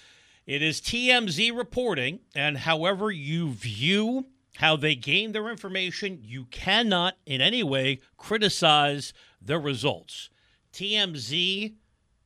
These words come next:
rarely has to come out with a retraction. They get the information, and they break many stories.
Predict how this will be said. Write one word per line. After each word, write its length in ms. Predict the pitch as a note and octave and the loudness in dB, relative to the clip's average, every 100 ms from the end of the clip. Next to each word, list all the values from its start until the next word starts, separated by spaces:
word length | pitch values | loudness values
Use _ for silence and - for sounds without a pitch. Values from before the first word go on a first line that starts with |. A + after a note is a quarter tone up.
| _ F2+ | _ -12
rarely 520 | A2 F#3 G#3+ G#3+ A#3 | 0 2 4 2 0
has 300 | F3+ E3+ E3+ - | 0 0 -2 -4
to 360 | F3 E3 E3+ | -4 -4 -6
come 180 | - C3+ | -6 0
out 140 | F3+ | 0
with 120 | G3+ G3 | 0 -6
a 40 | |
retraction. 680 | G3+ - E3+ D3 - F3 G#3+ _ _ _ _ | -6 -2 2 2 0 -8 -8 _ _ _ _
They 300 | F2 A#2+ C3 | -10 -4 -4
get 280 | G#2+ F3+ F#3 | 2 2 2
the 140 | G#3 | -4
information, 640 | G#3+ G#3+ F#3+ F3 E3 F#3+ F#3+ | -2 -2 0 0 0 -6 -8
and 140 | C3 | -6
they 120 | C3+ | -4
break 480 | A#2 A#2 D#3+ E3 - _ _ _ _ _ | -4 -4 0 0 -2 _ _ _ _ _
many 460 | G2+ C#3 G#3 G#3+ F3+ | -10 2 4 4 2
stories. 720 | - D3+ G#2 E2+ G2 B2+ - | 0 0 -2 -6 -12 -12 -12